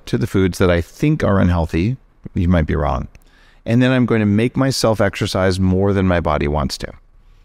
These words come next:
Now, the body will understand what you're doing, except your body is really dumb. It's fast, but it doesn't understand even that you're in there. It just knows it has to keep itself alive.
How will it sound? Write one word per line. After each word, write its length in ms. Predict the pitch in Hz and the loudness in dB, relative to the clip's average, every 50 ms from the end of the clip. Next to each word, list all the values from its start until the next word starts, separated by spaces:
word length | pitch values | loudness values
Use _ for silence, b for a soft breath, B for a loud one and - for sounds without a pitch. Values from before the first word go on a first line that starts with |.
| - - _ - - _ _ - - - | -20 -20 _ -20 -20 _ _ -14 -6 -2
Now, 240 | 113 120 110 - - - | 0 2 2 2 0 -2
the 100 | - 135 | -4 -2
body 280 | 123 160 175 214 240 226 | 2 2 4 4 4 2
will 400 | 190 151 156 165 160 151 143 - - | 2 2 2 2 0 0 -4 -4 -2
understand 560 | 131 143 143 143 131 - - 156 156 139 120 | 0 0 2 2 0 0 0 0 2 2 2
what 140 | 104 98 78 | 2 2 2
you're 100 | 85 90 | 2 2
doing, 420 | 104 107 92 - - - - - - - - - _ - | 2 2 0 0 -2 -6 -10 -14 -16 -16 -20 -20 _ -10
except 480 | - 113 - - 120 - - - - - | -8 -4 0 0 0 0 -2 -8 -12 -6
your 120 | - 117 101 | -4 -2 0
body 200 | 120 120 120 117 | 2 2 2 0
is 120 | 104 101 | 0 0
really 180 | 101 87 82 78 | 2 2 0 0
dumb. 380 | - - 80 76 71 62 52 50 | 0 0 0 0 0 -2 -4 -6
It's 140 | 52 - - | -8 -8 -6
fast, 380 | - 82 73 85 104 - - | -4 -2 0 0 -2 -2 0
but 80 | - 85 | 0 0
it 80 | 80 | 0
doesn't 240 | - 101 92 98 90 | 0 -2 -2 0 2
understand 520 | 82 80 76 73 - - 80 76 78 76 82 | 2 2 0 0 -2 0 0 2 2 0 0
even 180 | 78 78 76 | 0 0 0
that 120 | 71 - - | -2 0 0
you're 160 | 80 73 71 | 0 0 2
in 140 | 76 78 78 | 2 2 2
there. 220 | 76 67 64 65 - - | 2 2 0 -4 -6 -6
It 140 | - 82 78 | -6 -6 -4
just 220 | - 90 80 - - | -4 -4 -4 -2 -2
knows 240 | 73 73 73 69 | -2 -2 -2 -2
it 80 | 64 73 | -4 -4
has 160 | 76 78 - | -4 -6 -6
to 100 | - 98 | -6 -8
keep 200 | - 87 80 - | -6 -6 -6 -6
itself 320 | 64 - - - 65 69 - | -6 -6 -6 -6 -6 -4 -4
alive. 460 | 64 71 73 69 67 65 - - - | -4 -4 -2 -2 -2 -4 -6 -8 -12